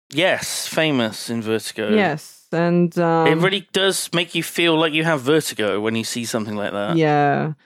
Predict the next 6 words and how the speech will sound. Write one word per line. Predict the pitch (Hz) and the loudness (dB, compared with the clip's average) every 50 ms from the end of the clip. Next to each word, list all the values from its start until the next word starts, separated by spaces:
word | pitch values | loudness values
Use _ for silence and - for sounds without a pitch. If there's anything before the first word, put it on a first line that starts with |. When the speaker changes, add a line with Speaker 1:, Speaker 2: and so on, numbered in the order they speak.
| _ _ _ _ _ _ _ _ _ - | _ _ _ _ _ _ _ _ _ -2
Speaker 2:
So | 185 170 165 160 156 156 156 156 156 147 - | 0 2 4 4 4 4 2 2 0 -2 -4
Speaker 1:
It's | - - - - - - | -10 -12 -8 -4 0 2
a, | 139 135 135 131 113 | 2 2 2 0 -2
a | 135 131 | -4 -2
dolly | - 190 180 190 196 180 156 | 0 0 2 2 2 0 -2
zoom, | 139 120 113 113 110 101 104 107 107 107 | -2 0 0 0 0 0 -2 -4 -6 -8